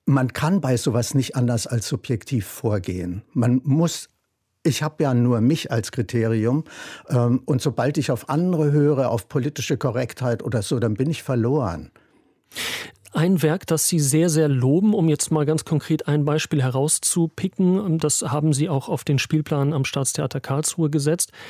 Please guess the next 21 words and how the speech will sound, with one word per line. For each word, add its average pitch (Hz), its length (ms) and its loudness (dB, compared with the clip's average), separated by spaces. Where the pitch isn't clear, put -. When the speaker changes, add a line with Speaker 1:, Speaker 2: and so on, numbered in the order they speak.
Speaker 2:
Das 151 160 -2
ist - 140 -4
die 202 80 -2
Oper 170 320 0
Die 156 180 0
Passagierin 135 800 2
von 135 280 0
Mieczysław 139 800 0
Weinberg, 151 840 0
beruht 147 460 0
auf 156 160 -4
den 143 120 0
Erinnerungen 143 560 2
einer 135 340 2
der 127 120 0
wenigen 143 320 4
Überlebenden 135 720 2
des 127 200 -2
K - 140 -6
Zs - 380 -4
Auschwitz. - 760 0